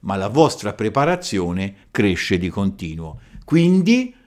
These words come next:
vi potete elevare, diventando dei soggetti estremamente professionali,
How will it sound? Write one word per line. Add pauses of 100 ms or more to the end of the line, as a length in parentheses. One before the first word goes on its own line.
vi
potete
elevare,
diventando
dei
soggetti (320)
estremamente
professionali,